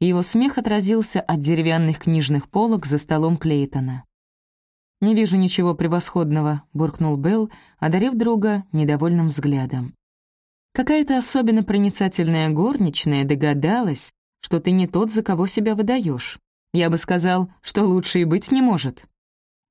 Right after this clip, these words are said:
"Рад, что хотя бы ты видишь в этом что-то смешное", заметил Белл, тряхнув головой. "Она может с кем-то поделиться своими наблюдениями?" спросил Кендалл,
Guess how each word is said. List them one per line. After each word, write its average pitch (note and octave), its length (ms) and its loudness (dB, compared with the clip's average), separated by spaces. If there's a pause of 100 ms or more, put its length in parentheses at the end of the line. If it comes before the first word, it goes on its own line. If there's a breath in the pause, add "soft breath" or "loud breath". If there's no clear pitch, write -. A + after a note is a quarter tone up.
"Рад, F#3+ 300 0
что E3+ 300 -2
хотя E3+ 320 -2
бы F3 140 0
ты A3+ 460 -2
видишь D#3 420 -2
в D#3+ 60 -2
этом D#3 240 -2
что-то D3+ 320 -6
смешное", D3 720 -4 (560)
заметил C#3+ 480 0
Белл, D#3 240 0
тряхнув D3+ 420 -4
головой. C3 560 -4 (1300)
"Она F#3 200 2
может D#4 280 0
с - 20 -18
кем-то A3+ 300 0
поделиться G3+ 500 0
своими E3 340 0
наблюдениями?" C#3+ 1000 0
спросил D3 500 -2
Кендалл, G3+ 520 0